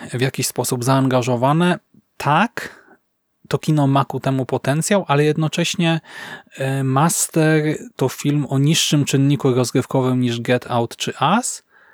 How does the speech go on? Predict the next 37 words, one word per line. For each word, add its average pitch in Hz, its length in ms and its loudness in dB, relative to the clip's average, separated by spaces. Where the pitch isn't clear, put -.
a 131 100 -2
jednocześnie, 190 520 0
mam 180 100 2
wrażenie, 180 320 2
bardziej 165 280 2
subtelny. - 480 -2
Peele 185 640 2
jednak 160 500 0
ten 147 220 2
rasizm 147 400 0
nam 147 140 0
pokazuje 139 520 0
tak 123 180 -4
bardziej 123 340 0
w - 80 -10
twarz, 156 520 2
e, 123 300 2
nim 123 200 0
go, 123 200 0
nam 131 400 -2
go 131 140 2
rzuca. 127 300 0
W - 40 -4
sensie 165 240 2
on 165 140 4
jest... - 320 0
Jeżeli 160 420 2
mowa 170 320 0
o 147 100 2
rasizmie, 185 480 0
no 165 80 0
to 170 100 0
my 165 140 2
widzimy 156 400 0
realny 139 600 0
przykład - 440 -2
rasizmu. 117 500 -4